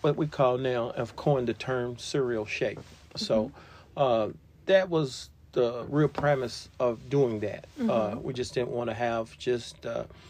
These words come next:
Speaker 1: the regular soft serve ice cream. We wanted to
Speaker 2: Mm-hmm.
Speaker 1: do real ice cream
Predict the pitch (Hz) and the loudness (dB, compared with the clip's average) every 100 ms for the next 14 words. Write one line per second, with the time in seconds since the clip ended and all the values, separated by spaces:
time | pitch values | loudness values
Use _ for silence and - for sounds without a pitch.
0 | - - - 143 139 139 123 - 147 139 | -20 -14 -4 2 4 4 0 2 4 4
1 | - 143 143 139 143 - - 135 127 131 | 2 -2 0 -2 -4 -6 -6 -6 -6 -4
2 | 135 131 131 185 123 - 123 120 131 151 | 0 0 -2 -4 -4 -2 -2 0 4 4
3 | 135 120 123 - - 123 123 127 | 4 2 0 -6 -6 -6 -6 -10